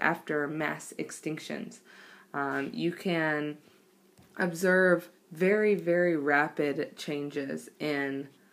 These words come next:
the rate of speciation, mostly because of adaptive radiations from a single ancestral species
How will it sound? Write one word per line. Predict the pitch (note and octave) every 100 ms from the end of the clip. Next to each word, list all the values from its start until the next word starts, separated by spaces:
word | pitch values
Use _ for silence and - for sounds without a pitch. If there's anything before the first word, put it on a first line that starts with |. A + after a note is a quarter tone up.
| _ _ _ -
the | D#3
rate | D3 D3+ D3
of | - -
speciation, | - D3+ C3+ - C#3 C#3+ - - D3+ - -
mostly | F3+ G#3+ B3 - D#3 D3
because | D#3+ - E3 D3+ -
of | D3
adaptive | D3 C#3 D3 C#3+ - D#3+ D3+
radiations | C#3+ C#3+ C#3+ C#3+ D3 D3 C#3 C3+
from | - D3 C#3+
a |
single | C#3+ - G3+ G#3 G3+ F#3+ F#3
ancestral | D#3+ D#3+ G3 F3+ - E3
species | E3 - C#3 C3+ - D3+ D#3 D#3